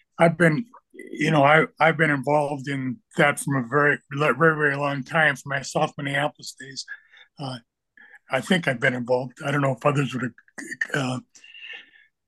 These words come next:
and I'm, I'm also, I, I spent twenty years in West Des Moines as a pastor, and, and, uh, also was the police chaplain for fifteen years. And so I can verify the fact that, uh, there is, um,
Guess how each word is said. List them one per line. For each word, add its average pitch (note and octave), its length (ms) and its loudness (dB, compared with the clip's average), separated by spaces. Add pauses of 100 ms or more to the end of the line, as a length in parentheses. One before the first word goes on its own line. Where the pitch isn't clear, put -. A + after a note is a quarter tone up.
and F#3+ 220 8
I'm, E3+ 140 6
I'm F#3 160 8
also, G#3+ 420 6
I, G#3 160 8 (140)
I F#3+ 120 6
spent F3 360 0 (400)
twenty F3+ 220 4
years E3+ 260 6
in D3+ 100 -6
West D3+ 240 0
Des D3 60 -4
Moines D3+ 180 0
as D3 160 -4
a C#3+ 60 -10
pastor, D#3+ 500 0
and, C3+ 240 -4 (140)
and, C#3+ 240 -2
uh, C3+ 140 0 (560)
also D#3+ 340 2
was C3+ 220 -2
the - 100 -12
police E3+ 240 2
chaplain C3+ 400 2
for - 120 -8
fifteen D#3+ 500 -2
years. B2+ 400 -2
And C3 100 0
so D3+ 220 4
I D#3+ 100 6
can E3 160 -2
verify D#3+ 460 2
the B2+ 80 -12
fact C#3 420 -2
that, C3 120 -4 (100)
uh, C3+ 240 0
there C#3+ 180 2
is, C#3+ 400 -2 (540)
um, B2+ 320 -6